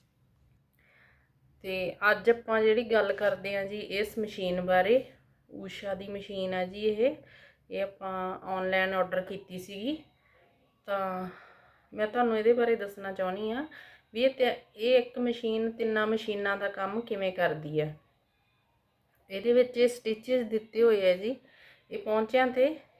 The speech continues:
ਇਹ ਦਸ ਤਰ੍ਹਾਂ ਦੇ ਡਿਜ਼ਾਈਨ ਬਣਾਉਂਦੀ ਹੈ। ਇਹਦੀ ਜਿਹੜਾ ਪ੍ਰਾਈਸ ਹੈ ਉਹ ਦਸ ਹਜ਼ਾਰ ਤੋਂ ਸ਼ੁਰੂ ਹੁੰਦਾ ਜੀ। ਜਿਵੇਂ ਜਿਵੇਂ ਇਹਦਾ ਪ੍ਰਾਈਸ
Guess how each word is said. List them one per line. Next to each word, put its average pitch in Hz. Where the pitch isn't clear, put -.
ਇਹ 226
ਦਸ 202
ਤਰ੍ਹਾਂ 208
ਦੇ 208
ਡਿਜ਼ਾਈਨ 196
ਬਣਾਉਂਦੀ 185
ਹੈ। 208
ਇਹਦੀ 240
ਜਿਹੜਾ 233
ਪ੍ਰਾਈਸ 196
ਹੈ 220
ਉਹ 220
ਦਸ 214
ਹਜ਼ਾਰ 262
ਤੋਂ 233
ਸ਼ੁਰੂ 240
ਹੁੰਦਾ 180
ਜੀ। 220
ਜਿਵੇਂ 240
ਜਿਵੇਂ 254
ਇਹਦਾ 269
ਪ੍ਰਾਈਸ 226